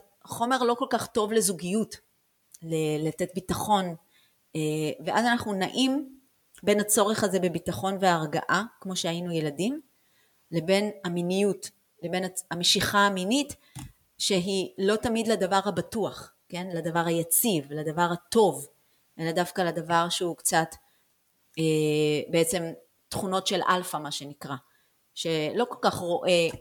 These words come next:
אה, אה, את האחר, אלא יותר את ה-, את עצמו. אז אני אומרת, כל פעם אנחנו במאבק הזה,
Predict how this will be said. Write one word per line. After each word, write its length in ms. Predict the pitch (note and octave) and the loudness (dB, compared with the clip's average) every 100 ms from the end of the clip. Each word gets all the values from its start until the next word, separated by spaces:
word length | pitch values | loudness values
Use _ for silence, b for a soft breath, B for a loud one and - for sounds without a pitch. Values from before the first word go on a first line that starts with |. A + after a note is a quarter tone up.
| - - | -16 -4
אה, 120 | E3+ - | -2 0
אה, 260 | E3 - E3+ | 0 0 0
את 120 | - | 2
האחר, 420 | D3+ - B3 G#3 C#3+ | 2 2 2 2 0
אלא 200 | C#3 B2 B2 - - | 0 0 -2 -6 -8
יותר 340 | E3 - F3+ | -6 -2 0
את 140 | E3+ D#3 | 2 2
ה-, 220 | C#3 B2+ - _ D#3 | 0 -2 -6 _ -6
את 100 | - | -4
עצמו. 380 | - G3+ E3 C#3+ | -2 0 2 2
אז 120 | D#3+ | 0
אני 120 | E3+ | 0
אומרת, 160 | G3+ - | 0 2
כל 120 | A#3+ | 2
פעם 160 | B3+ B3 | 2 2
אנחנו 320 | G#3 F#3+ G3 | 2 0 -2
במאבק 680 | F3+ F3+ D#3+ D#3+ D#3+ B3 C4+ | 0 2 2 2 0 0 0
הזה, 260 | G3+ D#3+ | 2 0